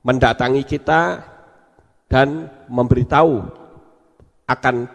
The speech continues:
mujizat. Jadi, yang namanya mujizat itu, itu datangnya secara tiba-tiba.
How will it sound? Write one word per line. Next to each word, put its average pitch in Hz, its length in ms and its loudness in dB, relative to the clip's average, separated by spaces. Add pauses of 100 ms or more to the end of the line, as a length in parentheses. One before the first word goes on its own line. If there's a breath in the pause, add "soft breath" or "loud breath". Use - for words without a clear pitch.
(320)
mujizat. - 480 -4 (1400)
Jadi, 190 320 0
yang 196 160 4
namanya 151 400 0
mujizat 139 560 -2
itu, 107 480 -2 (320)
itu 180 160 -4 (160)
datangnya 139 800 -6 (240)
secara - 640 -8
tiba-tiba. 104 560 -4